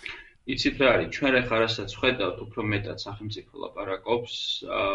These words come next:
და არა მხოლოდ სახელმწიფო პრინციპში, მთელი პოლიტიკური კლასი უფრო მეტად, ე, ამ წუთში ლაპარაკობს, ამ, ბიზნესის მხარდაჭერის, ა, გეგმებზე, ამ, ვიდრე იმ ადამიანებზე, ვისაც,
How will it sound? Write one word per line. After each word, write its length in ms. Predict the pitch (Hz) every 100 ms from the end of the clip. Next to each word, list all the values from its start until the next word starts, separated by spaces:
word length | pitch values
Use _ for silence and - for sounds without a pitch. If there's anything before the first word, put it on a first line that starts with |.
| 95 - 92 104 - - -
და 80 |
არა 160 | 110 143
მხოლოდ 260 | 139 131 120
სახელმწიფო 600 | 107 104 101 - - -
პრინციპში, 640 | - - - - - - -
მთელი 300 | - 107 104
პოლიტიკური 540 | 101 101 98 - 92 90
კლასი 480 | - 78 - - 123
უფრო 240 | 120 -
მეტად, 480 | 110 107 104 104 - - - -
ე, 120 | - 90
ამ 160 | -
წუთში 320 | 107 92 - 92
ლაპარაკობს, 720 | 95 98 95 90 - - - - - - - _ _
ამ, 540 | - 104 98 - - 95
ბიზნესის 640 | 110 127 123 117 - -
მხარდაჭერის, 680 | - 95 92 - 80 82 - - - -
ა, 160 | 87 90 90
გეგმებზე, 640 | 104 90 90 82 - 120 135 135 - _ _ _ -
ამ, 280 | 107 104 98 -
ვიდრე 500 | 101 120 120 117 120 123 120 113 - - _ -
იმ 180 | 123
ადამიანებზე, 760 | 113 107 110 110 107 107 104 117
ვისაც, 480 | 107 104 - 113 107